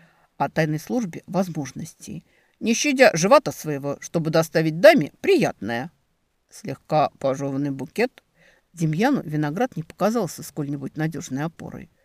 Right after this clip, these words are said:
«Но почему сразу пожёванный?» «Так если в зубах». Знаете, Вещерский ловко подтянулся и поставил ногу на толстую виноградную ветвь. Вот как-то не задумывался даже. «Но я ж его держал,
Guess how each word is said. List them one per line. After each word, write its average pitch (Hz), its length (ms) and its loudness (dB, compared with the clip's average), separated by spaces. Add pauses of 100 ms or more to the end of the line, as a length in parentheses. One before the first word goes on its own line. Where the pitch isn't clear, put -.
(400)
«Но 160 240 2
почему 180 340 0
сразу 151 300 -4
пожёванный?» 160 760 2 (460)
«Так 117 140 -6 (140)
если 123 380 -8
в 143 80 -8
зубах». 160 560 -4 (360)
Знаете, 220 580 -2 (180)
Вещерский 165 680 -6 (340)
ловко 247 360 -4
подтянулся 240 760 -2
и 156 60 -6
поставил 202 480 -2
ногу 202 260 -4
на 143 140 -6
толстую 160 420 -8
виноградную 151 640 -4
ветвь. - 420 -14 (460)
Вот 202 240 2
как-то 175 280 2
не 165 120 2
задумывался 147 680 -2
даже. 147 480 -8 (180)
«Но 165 280 2
я 156 240 0
ж - 80 -4
его 143 340 -6
держал, 147 560 -2